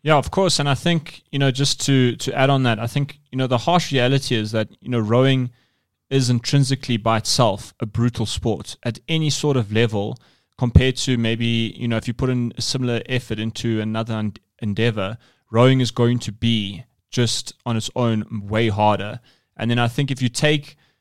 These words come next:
if you take the fact that, you know, Dick Tonks is obviously selecting athletes and, and training people to be the best in the world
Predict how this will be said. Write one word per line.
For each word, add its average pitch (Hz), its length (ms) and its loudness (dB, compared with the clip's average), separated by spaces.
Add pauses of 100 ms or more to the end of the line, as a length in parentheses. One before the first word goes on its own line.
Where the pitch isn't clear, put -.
if - 100 -10
you 127 60 -2
take 147 260 -2
the 127 80 -4
fact 135 280 0
that, 117 220 -2 (160)
you 135 80 -10
know, 120 140 -2
Dick 131 240 -2
Tonks 139 300 -2
is 117 100 -10
obviously 131 440 -2
selecting 117 720 -2 (400)
athletes 123 440 -4
and, 113 340 -6
and 117 160 -6
training 127 380 -2
people 120 260 -4
to - 160 -8
be 170 360 0
the 147 120 2
best 104 400 -4
in 110 60 -4
the 104 80 -4
world 104 260 -6